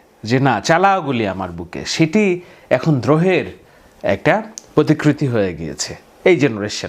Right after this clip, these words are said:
এখন এই জেনারেশনকে নিয়ে আমরা এগুলো জানার কথা বলছি, কিন্তু জানার বাইরে যারা কাজ করছে, অগণিত মানুষ, তারা কিভাবে অনুপ্রেরণা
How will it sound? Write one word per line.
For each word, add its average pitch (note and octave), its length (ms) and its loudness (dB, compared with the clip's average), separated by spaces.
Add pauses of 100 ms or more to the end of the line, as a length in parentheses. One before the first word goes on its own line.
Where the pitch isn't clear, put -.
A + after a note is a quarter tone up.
(140)
এখন F#3 380 0 (460)
এই E3 100 6
জেনারেশনকে F3+ 580 2
নিয়ে G3 300 2 (340)
আমরা D3 220 4
এগুলো E3 300 4
জানার D3+ 460 2
কথা E3 260 0
বলছি, G2 340 -10
কিন্তু D#3 380 0
জানার D3 340 -2
বাইরে E3+ 460 0 (460)
যারা B2 240 0
কাজ B2+ 320 -4
করছে, E3+ 340 -2
অগণিত F#3 680 0
মানুষ, A2+ 640 -4 (560)
তারা D#3 340 2
কিভাবে E3+ 420 2
অনুপ্রেরণা B2 680 0